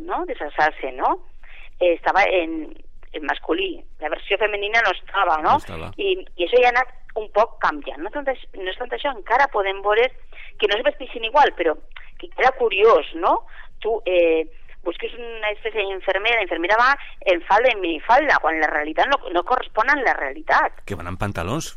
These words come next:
Speaker 2: pràcticament
Speaker 1: Claro,
Speaker 2: totes
Speaker 1: va
Speaker 2: als
Speaker 1: tot igual.
Speaker 2: hospitals.
Speaker 1: <laughs> Que és lo més curiós, no? Que a vegades, eh,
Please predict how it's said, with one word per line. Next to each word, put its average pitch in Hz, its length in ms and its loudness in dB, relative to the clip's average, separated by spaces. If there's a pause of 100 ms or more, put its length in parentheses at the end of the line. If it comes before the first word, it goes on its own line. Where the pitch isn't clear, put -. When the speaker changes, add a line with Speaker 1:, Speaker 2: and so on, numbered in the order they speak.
(120)
Speaker 2:
pràcticament 110 420 -4
Speaker 1:
Claro, - 220 8
Speaker 2:
totes 392 100 8
Speaker 1:
va 226 80 6
Speaker 2:
als - 80 8
Speaker 1:
tot 254 100 6
igual. 170 300 8
Speaker 2:
hospitals. - 1300 -2
Speaker 1:
<laughs> - 40 -12
Que 214 120 6
és 247 40 2
lo 302 80 8
més 311 200 2
curiós, 190 640 4
no? 196 160 2 (720)
Que 202 160 6 (1500)
a 175 120 6
vegades, 175 460 4
eh, 175 560 6